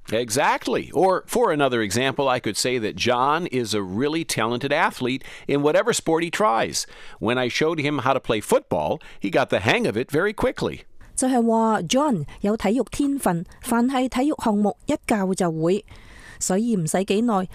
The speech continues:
Speaker 2: 就掌握咗欖球嘅基本技巧。
Speaker 1: Right. So, Li Hua, you don't think I'm a good driver?
Speaker 2: 咁講啦，我就覺得喺海上邊開船更加安全，地方大，夠你橫衝直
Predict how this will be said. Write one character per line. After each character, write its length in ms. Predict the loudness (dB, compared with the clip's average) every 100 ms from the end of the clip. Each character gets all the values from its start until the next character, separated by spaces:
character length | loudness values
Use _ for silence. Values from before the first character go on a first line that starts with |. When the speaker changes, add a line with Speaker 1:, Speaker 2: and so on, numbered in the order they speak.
| -4
Speaker 2:
就 300 | 2 4 4
掌 220 | 2 2
握 100 | 2 2
咗 280 | 2 4
欖 200 | 4 2
球 200 | 0 0
嘅 200 | 0 -2
基 160 | 2 0
本 180 | 2 0
技 160 | 0
巧。 300 | 0 2 0 -4 -20 -20 -6
Speaker 1:
Right. 480 | 0 2 2 -2 -10 -12 -6
So, 240 | 0 2 2
Li 160 | 0 0
Hua, 340 | 4 4 4 0
you 260 | -4 0 0
don't 140 | 0
think 180 | 0 0
I'm 120 | 0
a 60 | 0
good 220 | -2 -2
driver? 520 | 2 4 4 0 -2 -6 -16 -20 -12
Speaker 2:
咁 320 | -2 0 0 2
講 320 | 2 2 2
啦， 460 | 2 2 2 0 -4 -12 -10
我 200 | -2 0
就 140 | 2 2
覺 100 | 2 2
得 220 | 2 2 -2 -12
喺 120 | -2 0
海 320 | 2 2 2
上 200 | 2 2
邊 160 | 2
開 220 | 2 2 2
船 260 | 0 0
更 280 | 2 2 2
加 80 | 2
安 340 | 0 0 0
全， 400 | 0 0 2 0 -2 -12 -4
地 240 | 0 2 2
方 380 | 2 2 2 0
大， 180 | 0 0 -2 -10 -2
夠 140 | 2
你 120 | 4
橫 240 | 4 2 2
衝 240 | 0 0
直 120 | -2